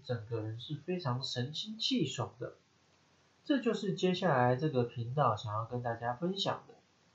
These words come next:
阅读绝对是可以帮忙解决一些心里面的事情。那么今天要跟大家介绍的书本是疗愈身心的书目疗法。还记得当初看到这本书的时候，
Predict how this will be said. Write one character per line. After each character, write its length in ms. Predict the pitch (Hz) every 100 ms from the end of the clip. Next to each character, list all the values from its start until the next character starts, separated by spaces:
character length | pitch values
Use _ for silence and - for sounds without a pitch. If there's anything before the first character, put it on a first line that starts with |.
| _ _ -
阅 260 | 240 180
读 360 | - 123 127 131
绝 180 | 127 123
对 160 | 135
是 220 | 127 131
可 180 | 120 113
以 60 | 107
帮 180 | 117 117
忙 240 | 113 120
解 300 | 120 107 104
决 400 | 104 - 107 120
一 100 | 170
些 300 | 139 - 135
心 320 | 143 - 240
里 160 | 214 113
面 200 | 147 139
的 80 | 123
事 220 | 123 202
情。 340 | - - 156 190 - _ _ _ _ _ _ _ _ _ _
那 160 | 254 190
么 140 | 156
今 200 | 151 185
天 320 | 180 175 165
要 160 | 160 135
跟 220 | 135 135
大 120 | 131
家 280 | 123 123 120
介 240 | 123 131
绍 180 | 117 127
的 120 | 113
书 280 | 107 - 226
本 220 | 240 131 - _ _ _ _
是 300 | - 123 107
疗 340 | 101 107 107 185
愈 220 | 196 120
身 200 | 156 175
心 220 | 180 196
的 180 | 175 -
书 300 | - 220 240
目 300 | 254 220 113
疗 220 | 113 156
法。 520 | 190 113 117 120 - - - - - - - - - - - - -
还 160 | - 147
记 240 | 170 190
得 180 | 160 147
当 240 | 156 165
初 320 | 160 165 160 165
看 220 | 160 151
到 160 | 139
这 160 | 131 151
本 160 | 107 104
书 220 | - 170
的 120 | 127
时 300 | - - 123
候， 460 | 123 185 139 113